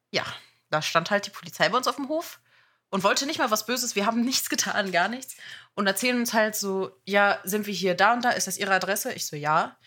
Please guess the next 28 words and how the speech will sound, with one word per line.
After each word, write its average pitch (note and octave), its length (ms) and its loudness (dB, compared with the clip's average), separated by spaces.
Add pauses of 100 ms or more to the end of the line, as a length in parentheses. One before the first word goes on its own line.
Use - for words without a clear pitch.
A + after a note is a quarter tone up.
(180)
„Und G3 100 -4
Sie G#3 160 0
wohnen A#3 200 4
hier?“ D3+ 340 -2 (100)
Ich - 100 -20
so, D3 80 -16
„Ja.“ D3 400 0 (600)
In F#3 60 -6
dem F#3+ 100 2
Moment G3+ 260 0
kam G3 180 6
dann G#3+ 120 2
auch F3 80 -2
endlich A3 200 -4
mein E3 100 -10
Vater E3 300 2
scheinbar A#3+ 280 0
aus A#3 80 -4
der A3+ 100 -6
Haustür. C#4+ 540 -6 (500)
Ähm, G3 460 0 (800)
und G3+ 600 0
dann G#3+ 280 4
hi-, - 300 -8
hieß C4 260 -4
es A#3+ 80 -6
tatsächlich, G#3 640 -6
dass, - 440 -2